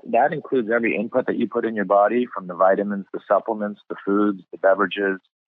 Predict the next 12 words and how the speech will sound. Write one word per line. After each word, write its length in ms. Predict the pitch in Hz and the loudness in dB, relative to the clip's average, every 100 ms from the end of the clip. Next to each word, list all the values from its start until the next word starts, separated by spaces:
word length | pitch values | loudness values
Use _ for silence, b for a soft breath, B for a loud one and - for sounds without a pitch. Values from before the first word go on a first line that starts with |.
| _ | _
the 80 | 92 | -6
amount 180 | 98 98 | -2 0
of 80 | 92 | 0
sugar 260 | 110 104 | 0 0
you 140 | 101 92 | 2 0
do 200 | 87 101 | 0 0
or 60 | 95 | 2
don't 400 | 101 98 101 107 | 2 2 -2 -4
eat, 120 | - | -4
the 60 | 82 | -6
carbs. 460 | - 98 101 110 - - b b _ _ _ | 2 4 4 0 -6 -20 b b _ _ _
So 400 | 123 117 110 - | 2 4 2 0